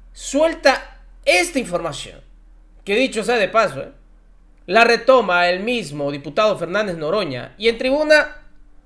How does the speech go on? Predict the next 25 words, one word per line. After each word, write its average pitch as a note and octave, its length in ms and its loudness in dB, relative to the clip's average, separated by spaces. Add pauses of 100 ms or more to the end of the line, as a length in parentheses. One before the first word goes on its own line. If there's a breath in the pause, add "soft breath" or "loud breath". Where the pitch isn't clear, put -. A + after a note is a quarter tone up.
(400)
los G#3 240 -2
hace C4+ 240 0
pedazos. G3 920 -2 (720)
Porque F3+ 240 -6
son D4+ 180 0
tan D#4 140 6
miserables G#3 680 0
de E3+ 140 -4
querer G#3 320 4
estar G#3 400 2
comparando F#3+ 480 0
este F#3+ 160 -4
gobierno, E3 400 0
llamándolo G3+ 480 -2
una A3 160 0
dictadura, F#3 800 -4 (320 soft breath)
cuando G3+ 240 2
en F#3+ 80 -2
su F#3+ 120 -6
momento F#3+ 400 0
se E3 140 -4
permitía F3+ 640 -2
todo G3+ 220 -4
este F#3+ 200 -6
tipo, C3+ 540 -12